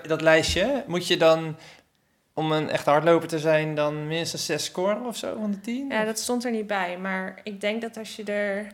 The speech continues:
Speaker 2: zes hebt, dat je dan wel een hardloper bent. Acht, dan ben je een echte hardloper. En bij tien ben je een echte, echte hardloper.
Speaker 1: Oh, wat is nummer twee?
Speaker 2: Oversharing.
Speaker 1: Oeh.
Speaker 2: Daar
Speaker 1: Nou,
Speaker 2: ben
Speaker 1: dat,
Speaker 2: ik wel
Speaker 1: dat,
Speaker 2: echt,
Speaker 1: dat
Speaker 2: hè?
Speaker 1: in dit huis ook wel, ja.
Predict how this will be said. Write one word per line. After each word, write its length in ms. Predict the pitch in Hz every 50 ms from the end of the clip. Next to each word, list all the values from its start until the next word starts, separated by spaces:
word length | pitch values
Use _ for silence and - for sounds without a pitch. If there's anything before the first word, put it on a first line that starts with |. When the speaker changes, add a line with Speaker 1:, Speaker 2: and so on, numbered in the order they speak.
| - _ _ _ _ _ _
Speaker 2:
zes 360 | - - - 254 254 254 -
hebt, 240 | 269 233 233 - -
dat 160 | 214 214 -
je 60 | 220
dan 120 | 214 208
wel 200 | 208 208 202 208
een 80 | 208 208
hardloper 540 | 196 196 208 208 208 220 208 214 208 202 196
bent. 460 | 196 185 196 247 330 - - - - _ _ _ - _ _ - _ _ _ _ - _ _ _ _
Acht, 300 | - 247 254 254 - -
dan 180 | - 233 226 220
ben 140 | 214 214 208
je 160 | 202 - 120
een 140 | 202 196 196 -
echte 300 | - 269 277 - - 320
hardloper. 840 | 294 277 302 311 302 311 311 311 330 330 330 339 339 370 415 415 - - - -
En 220 | - 214 220 220 220
bij 140 | 208 202 208
tien 340 | 208 - 302 330 330 330
ben 100 | 294 277
je 140 | 262 247 240 240
een 80 | 240 -
echte, 300 | - 262 - - - -
echte 340 | - 208 - - - - 185
hardloper. 760 | 165 175 180 175 190 175 175 175 180 - 180 180 185 190 196 185
Speaker 1:
Oh, 140 | 156 131 123
wat 120 | 147 151
is 80 | 156 147
nummer 260 | 160 170 165 165 160
twee? 360 | 165 180 190 226 269 285 - - -
Speaker 2:
Oversharing. 840 | - 226 247 240 233 202 - - 220 190 175 175 175 175 175 190 208 - - - - - -
Speaker 1:
Oeh. 80 | 175 175
Speaker 2:
Daar 360 | 170 165 160 151 143 131 - - - - _ _
Speaker 1:
Nou, 200 | - 220 220 -
Speaker 2:
ben 140 | 240 240 247
Speaker 1:
dat, 20 | 254 247
Speaker 2:
ik 60 | -
wel 120 | 226 226
Speaker 1:
dat, 100 | - -
Speaker 2:
echt, 180 | - 240 - - -
Speaker 1:
dat 40 | 214 233 330 427 -
Speaker 2:
hè? 60 | -
Speaker 1:
in 80 | 147 143
dit 160 | 139 147 -
huis 280 | 143 135 147 156 135 151
ook 140 | 175 170 -
wel, 160 | 147 131 123 120
ja. 240 | 113 113 110 -